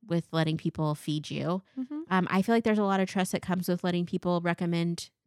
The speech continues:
Speaker 1: things to you to watch and to consume with your
Speaker 2: Agree.
Speaker 1: brain,
Speaker 2: Agree.
Speaker 1: um, and your eyeballs.
Speaker 2: Agree. 'Cause I, I'm still annoyed at that one recommendation that I can't remember where I got it. And I w-
Speaker 1: That book?
Speaker 2: spent, yes, that
Speaker 1: Yeah.
Speaker 2: book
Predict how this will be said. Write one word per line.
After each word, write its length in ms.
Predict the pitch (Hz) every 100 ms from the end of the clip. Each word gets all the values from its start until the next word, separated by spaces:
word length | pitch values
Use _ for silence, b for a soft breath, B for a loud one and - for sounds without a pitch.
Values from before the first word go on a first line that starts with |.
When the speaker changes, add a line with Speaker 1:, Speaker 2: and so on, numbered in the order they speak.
| _
Speaker 1:
things 280 | 156 151 -
to 120 | 165
you 220 | 147 165
to 120 | - 165
watch 420 | 151 151 160 -
and 140 | 156
to 100 | 160
consume 600 | - 156 - 165 151 151 151 B B 247
with 160 | 170 190
your 120 | 160
Speaker 2:
Agree. 60 | 151
Speaker 1:
brain, 460 | 151 147 143 147 - -
Speaker 2:
Agree. 420 | 170 208 185 180
Speaker 1:
um, 340 | 156 151 143 135
and 120 | 151
your 100 | 139
eyeballs. 340 | 131 135 135 220
Speaker 2:
Agree. 320 | 214 208 196
'Cause 260 | - 247 - -
I, 380 | 233 247 285 - _ _ _ _ _
I'm 180 | 262 262
still 320 | - 269 302
annoyed 460 | 262 240 247 - -
at 140 | - 226
that 180 | 214 226
one 340 | 214 233 226 220
recommendation 640 | 226 233 214 196 214 208
that 80 | 175
I 60 |
can't 180 | 196 202
remember 240 | 208 214
where 140 | 202 190
I 60 | 160
got 300 | 202 185 -
it. 160 | - -
And 140 | 226
I 180 | 202 214 - -
w- 180 | - -
Speaker 1:
That 180 | 170 165
book? 140 | 156
Speaker 2:
spent, 280 | 180 165 -
yes, 300 | - 330 -
that 160 | - 269
Speaker 1:
Yeah. 60 | 156
Speaker 2:
book 200 | 302